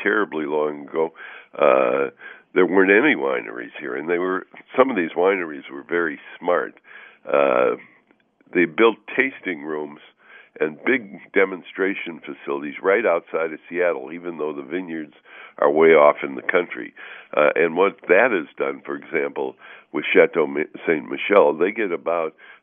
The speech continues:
three hundred and fifty thousand visitors a year through their center, which incidentally is state of the art, and I'll talk about that in a little bit. But all these wineries, there's over a hundred of them that have, uh,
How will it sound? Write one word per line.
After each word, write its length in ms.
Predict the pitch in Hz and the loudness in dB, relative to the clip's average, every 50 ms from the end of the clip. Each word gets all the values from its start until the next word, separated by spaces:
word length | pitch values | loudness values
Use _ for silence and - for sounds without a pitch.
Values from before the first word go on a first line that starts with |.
| - - | -10 -4
three 160 | - 110 101 | 0 2 4
hundred 280 | 95 92 87 85 80 - | 4 4 2 0 -4 -6
and 160 | 50 - - - - | -8 -16 -12 -6 -2
fifty 340 | 98 98 - - 78 78 76 - | -2 -2 -2 -4 -10 -10 -6 0
thousand 560 | 90 85 82 85 87 85 78 76 71 69 69 | 2 4 4 4 2 0 -4 -8 -14 -12 -8
visitors 500 | 69 87 95 92 - 87 78 69 69 65 58 60 | -4 -4 -4 -4 -6 -10 -10 -10 -10 -12 -12 -14
a 60 | 69 | -14
year 420 | 69 73 85 92 95 90 71 60 - - - - - - _ _ - - | -10 -6 -6 -4 -4 -4 -6 -8 -10 -14 -20 -20 -20 -20 _ _ -10 -4
through 180 | 87 87 80 | -2 -2 0
their 200 | 73 76 71 67 - - | 0 -2 -2 -2 -4 -2
center, 280 | - 95 87 80 71 62 | 0 0 0 0 -2 -6
which 260 | 65 73 71 - - | -8 -10 -10 -10 -12
incidentally 520 | 76 71 - - - 71 69 64 64 67 65 | -14 -14 -14 -12 -8 -6 -6 -6 -6 -6 -8
is 60 | - - - | -10 -12 -10
state 200 | - 78 73 71 | -6 -6 -4 -4
of 100 | 71 65 | -6 -8
the 140 | 65 64 65 | -6 -4 -2
art, 200 | 69 69 65 50 | -2 -2 -2 -4
and 80 | 50 55 | -6 -8
I'll 100 | 55 58 | -8 -6
talk 280 | - - 78 76 - | -4 -4 -4 -4 -4
about 220 | - 60 64 62 - | -6 -6 -6 -4 -4
that 120 | 67 62 | -6 -6
in 100 | 62 62 | -6 -8
a 60 | 62 62 | -10 -10
little 180 | 64 64 64 | -10 -10 -10
bit. 200 | 53 - 71 69 - - - - - - _ - | -10 -10 -10 -12 -12 -14 -18 -18 -18 -14 _ -4
But 120 | 95 87 | -2 0
all 280 | 85 90 101 117 143 135 | 2 4 4 4 4 2
these 200 | 123 104 87 - 80 | 0 -2 -4 -4 -2
wineries, 300 | 85 82 73 76 73 - | -2 -2 -2 -4 -6 -8
there's 220 | 73 78 76 - | -10 -8 -6 -4
over 280 | 92 104 110 78 85 85 | -6 -6 -6 -4 -2 -2
a 80 | 73 69 | -2 -2
hundred 440 | - 107 110 113 95 80 69 60 | -4 -6 -6 -6 -8 -12 -10 -10
of 160 | 62 62 60 62 | -10 -10 -10 -12
them 160 | 67 65 67 _ - - - - - | -14 -18 -18 _ -20 -20 -20 -14 -8
that 100 | 71 73 | -6 -2
have, 300 | 78 85 80 78 76 67 _ _ - | 2 4 6 6 4 2 _ _ -8
uh, 120 | - - | -8 -8